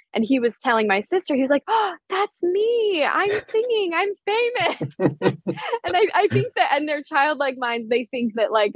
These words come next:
Speaker 1: you know, they've made it now, which is so adorable. Um, but, but I've even had, like, my, my niece who is in middle school, you know, she ended up showing it to her friends. And I think it's really a sense of accomplishment for them. And I,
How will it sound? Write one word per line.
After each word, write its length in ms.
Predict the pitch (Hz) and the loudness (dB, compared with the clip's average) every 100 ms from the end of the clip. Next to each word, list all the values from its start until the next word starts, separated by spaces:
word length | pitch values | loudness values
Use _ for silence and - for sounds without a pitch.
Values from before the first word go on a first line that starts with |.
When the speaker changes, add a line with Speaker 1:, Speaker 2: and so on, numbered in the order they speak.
| 226 | -4
Speaker 1:
you 120 | 247 | 0
know, 120 | 214 | 0
they've 280 | 214 240 214 | 2 0 0
made 380 | 233 220 214 214 | -2 2 2 4
it 160 | 208 | 2
now, 280 | 220 220 220 | 0 2 2
which 180 | 226 226 | 0 -6
is 240 | 254 247 - | -6 -8 -10
so 380 | - 247 226 214 | -2 0 2 0
adorable. 520 | 202 202 185 190 208 - - - 262 | 0 -2 -2 -2 -4 -6 -20 -4 0
Um, 160 | 240 | 0
but, 160 | 240 302 285 | 0 -2 -2
but 120 | 320 | 0
I've 180 | 302 302 | 0 2
even 240 | 320 294 | 0 0
had, 300 | 285 254 233 | -2 0 0
like, 160 | 226 220 | 0 -2
my, 300 | 233 214 214 - | -4 -6 -6 -6
my 140 | 208 214 | -4 -2
niece 420 | 214 214 214 - _ | 0 -2 -4 -16 _
who 220 | 226 202 202 | 0 2 2
is 400 | 202 202 196 - | 0 0 -2 -4
in 200 | 202 208 | -4 0
middle 260 | 226 220 | 2 2
school, 380 | 208 - 196 175 | 0 -4 0 0
you 100 | 190 | 0
know, 180 | 190 190 | -2 -4
she 600 | - - 233 226 220 214 _ - - | -4 -4 0 0 2 0 _ -18 -2
ended 280 | 220 214 202 | 0 2 4
up 120 | 180 | 2
showing 340 | - 220 202 202 | 0 0 0 -2
it 100 | - | -6
to 80 | 226 - | -10 -2
her 200 | 320 311 | 0 0
friends. 760 | - 294 277 262 262 254 247 | 0 2 2 2 -2 -6 -2
And 240 | 220 202 202 | 0 0 -2
I 140 | 220 | -4
think 260 | - 240 226 | -4 -4 -2
it's 300 | 214 _ - _ _ _ | -4 _ -20 _ _ _
really 380 | 349 440 440 415 370 | 0 2 4 2 0
a 60 | |
sense 260 | - 370 349 | 2 2 2
of 100 | 330 | 0
accomplishment 680 | 330 277 294 339 - 285 - | 0 0 0 0 -2 -4 0
for 120 | 294 | 2
them. 260 | 233 247 | 2 2
And 100 | 277 | 0
I, 140 | 233 | 0